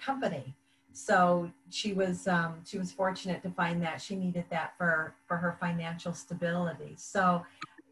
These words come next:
you know, and of course we're coming up to the holidays, so it's a tough time. But yes, I was going to start putting out, you know, an announcement that I'm looking and taking applications for internships. Yes.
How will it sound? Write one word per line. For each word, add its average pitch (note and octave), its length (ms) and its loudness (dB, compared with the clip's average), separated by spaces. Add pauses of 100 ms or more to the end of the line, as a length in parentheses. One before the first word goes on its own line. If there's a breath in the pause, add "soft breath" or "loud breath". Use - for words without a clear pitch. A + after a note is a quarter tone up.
(180)
you - 100 -6
know, G#3 120 6
and G#3 100 4
of A3 80 0
course C4+ 180 0
we're A#3 80 -2 (120)
coming A#3 200 0
up G#3+ 140 2
to A#3+ 100 -2
the F#3+ 100 0 (120)
holidays, F3+ 460 4
so F#3 60 -6
it's F3+ 100 -6
a F#3 60 -4
tough F#3 300 -2
time. G#3 120 0 (200)
But - 140 0
yes, A3 320 4
I G3 80 6
was F#3+ 200 -2
going G#3+ 320 2
to G3+ 280 2
start G3 440 4 (300)
putting G3+ 280 2
out, F#3 320 2 (640 soft breath)
you G3 80 -2
know, E3+ 320 2 (180)
an F3 140 2
announcement E3+ 640 0
that E3+ 100 -2
I'm E3 180 -2
looking F3+ 440 -2
and D#3+ 80 -14 (100)
taking F3 340 -2
applications E3+ 840 -6
for F3+ 180 0
internships. E3+ 760 -6 (100)
Yes. D3 240 -6